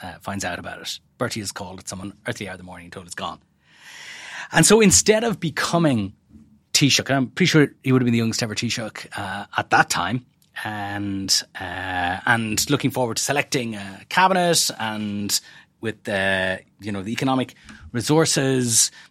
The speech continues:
that, uh, that is, that is now behind him, having possibilities that very few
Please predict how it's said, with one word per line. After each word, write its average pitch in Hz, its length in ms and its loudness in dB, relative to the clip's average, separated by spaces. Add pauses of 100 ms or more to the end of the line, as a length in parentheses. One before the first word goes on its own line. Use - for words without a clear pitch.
that, 113 220 -4
uh, 104 420 -4
that 110 160 -4
is, 98 180 -4
that 117 160 0
is 110 120 -2
now 139 200 8
behind 120 420 0
him, 110 340 0
having 117 880 0 (200)
possibilities 143 760 6
that 123 140 4
very 214 120 8
few 196 320 4